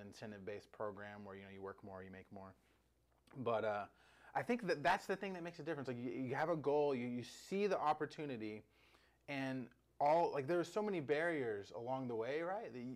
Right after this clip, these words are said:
you experience. I mean, we talked about a bunch of 'em, but those aren't the things you focus on. You, you stay on, this is the goal,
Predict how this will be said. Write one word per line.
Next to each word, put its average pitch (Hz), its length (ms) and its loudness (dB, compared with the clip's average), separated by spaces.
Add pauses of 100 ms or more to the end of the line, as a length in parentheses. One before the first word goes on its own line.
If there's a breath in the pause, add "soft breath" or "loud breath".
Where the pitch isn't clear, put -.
(120)
you 143 320 -2
experience. 127 540 -6
I 127 40 -6
mean, 120 80 -4
we 120 80 -4
talked 131 240 -2
about 117 180 -4
a 104 40 -6
bunch 131 220 -8
of 107 100 -8
'em, 117 120 -10 (540 soft breath)
but 120 260 2 (140)
those 185 240 4
aren't 208 200 -6
the 175 80 -6
things 185 260 -8
you 156 60 -8
focus 170 380 -8
on. 71 220 -16
You, 120 100 -8 (120)
you 135 60 -6
stay 170 360 2
on, 139 380 0 (200)
this 135 220 -2
is 127 100 -4
the 110 100 -4
goal, 110 480 2